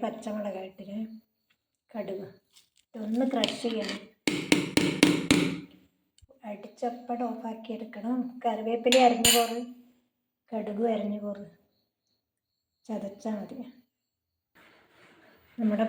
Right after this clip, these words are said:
കുമ്പളങ്ങ തണുപ്പായിട്ടില്ല, ശരിക്കും തണുത്തിട്ടില്ല, അതുകൊണ്ട് ആ സമയമാകുമ്പോൾ ഇത് തൈരെല്ലാം തേങ്ങയിൽ ചേർത്ത് റെഡിയാക്കി വെക്കാം.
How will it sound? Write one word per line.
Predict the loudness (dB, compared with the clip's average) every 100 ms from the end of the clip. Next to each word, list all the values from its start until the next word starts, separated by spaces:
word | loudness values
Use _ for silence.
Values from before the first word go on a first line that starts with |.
| 2
കുമ്പളങ്ങ | 2 2 4 4 4 2 -2 -8 -18 -20 -20 -2
തണുപ്പായിട്ടില്ല, | 2 2 2 4 6 6 2 -2 0
ശരിക്കും | -2 0 2 4
തണുത്തിട്ടില്ല, | 4 2 -4 -2 -2 -2
അതുകൊണ്ട് | -2 0 -2 -4 -10 -18 -20 -20 -20 -18 -8
ആ | -4 0
സമയമാകുമ്പോൾ | 2 2 2 2 2 2 2 -2 -6
ഇത് | -4 -6 -6 -18 -16 0
തൈരെല്ലാം | 4 6 4 4 2 0 -10 -18 -20 -20 -20 -8
തേങ്ങയിൽ | -2 0 2 2 2
ചേർത്ത് | 0 -2 -2 -4 -2
റെഡിയാക്കി | 0 2 2 -2 -4
വെക്കാം. | -4 -2